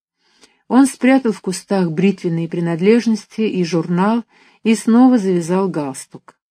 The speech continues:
От родника он пошел так, что дом остался далеко в стороне. На дорогу он выбрался в полумиле от дома. Чуть дальше стоял магазинчик с бензоколонкой.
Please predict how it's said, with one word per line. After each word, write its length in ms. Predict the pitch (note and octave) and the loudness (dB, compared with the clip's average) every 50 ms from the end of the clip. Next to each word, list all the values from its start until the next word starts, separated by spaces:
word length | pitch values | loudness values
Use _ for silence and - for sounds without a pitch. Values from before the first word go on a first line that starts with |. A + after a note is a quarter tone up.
| _ _ _ _ _ _ _ _ _ _ _ _ | _ _ _ _ _ _ _ _ _ _ _ _
От 220 | - F#3 F#3 G3+ | -6 -4 -2 -2
родника 580 | F#3 F#3+ F3+ F#3+ G3+ G#3 G3+ - B3 B3 B3 - | -2 0 0 0 0 0 0 -2 0 0 0 0
он 180 | - G3+ G3+ | 0 -2 -2
пошел 440 | F#3+ G3+ G3+ F#3+ - - G3 G3 F#3+ | -2 -4 -6 -6 -4 -4 -4 -4 -4
так, 340 | - - B3 C4 C4 C4 - | -6 -4 -2 -2 -2 -2 -6
что 340 | - - _ - F#3+ F#3 F3 | -12 -16 _ -2 -2 -2 -2
дом 320 | D#3+ D#3+ A3 B3 B3 G#3+ - | 0 0 2 2 2 0 -2
остался 560 | G3+ F#3 F#3 - - A3 A3 G#3+ - - G3+ | -4 -6 -8 -8 -6 -6 -6 -6 -6 -6 -6
далеко 460 | F3+ E3 F#3+ F#3 F#3 F#3+ F#3 - A3+ | 0 2 2 2 2 2 0 -2 -4
в 60 | G#3+ | -4
стороне. 680 | - - - - G#3+ G#3+ G#3+ G#3+ G3+ E3+ C#3+ A#2 - - _ _ _ _ _ _ _ _ _ _ _ _ _ _ _ _ _ _ _ - | -6 -10 -10 -6 -4 -2 -2 -2 -2 -4 -6 -8 -10 -14 _ _ _ _ _ _ _ _ _ _ _ _ _ _ _ _ _ _ _ -2
На 140 | F3+ F#3 | 0 2
дорогу 420 | F#3+ A3 A#3 C4 C#4+ C4 A#3 C4 - | 4 4 6 6 6 6 4 4 4
он 220 | - A3 A3 G#3+ | 4 4 4 4
выбрался 560 | F#3+ G#3+ A#3+ G#3+ A3 A#3+ A#3 G#3+ - - A3 | 4 4 2 2 2 0 0 0 -2 -4 -6
в 100 | F#3+ - | -6 -4
полумиле 600 | - G3+ G#3 F#3+ G3 F#3 F3+ F3+ F#3+ G#3 G3+ G#3 G#3+ | -2 0 2 2 4 4 4 4 4 4 4 2 2
от 260 | - G3 F#3+ F3 E3+ | 0 -2 -4 -6 -4
дома. 480 | D#3 E3 D#3+ D#3 D3 C#3 C#3 C3+ C3+ C3 _ _ _ _ _ _ _ _ _ _ _ _ _ _ _ _ _ _ _ _ | -4 -4 -2 -2 -4 -6 -8 -10 -12 -14 _ _ _ _ _ _ _ _ _ _ _ _ _ _ _ _ _ _ _ _
Чуть 260 | - - G3+ G3 F3 | -4 0 0 0 2
дальше 380 | D#3+ G3+ G#3+ A3 G#3 - - F3+ | 2 2 2 2 0 -4 -8 -10
стоял 400 | - - - F3+ F3 F3+ F3+ F3+ | -8 -6 -4 -2 0 0 2 2
магазинчик 840 | F3+ F#3 F#3+ E3+ F#3+ G3 F#3+ E3 E3+ E3 D#3+ D#3+ - - F3+ - - | 2 2 2 2 2 0 0 0 -2 -2 -4 -4 -8 -12 -18 -16 -16
с 80 | F3 D3+ | -16 -8
бензоколонкой. 1000 | C#3+ D#3+ D#3+ D#3+ D3+ E3+ E3 - E3 D3+ D3 D3 C#3+ C#3+ - - D3 D#3 D#3+ _ | -6 -4 -4 -4 -4 -8 -8 -6 -6 -4 -4 -6 -6 -10 -12 -12 -14 -14 -14 _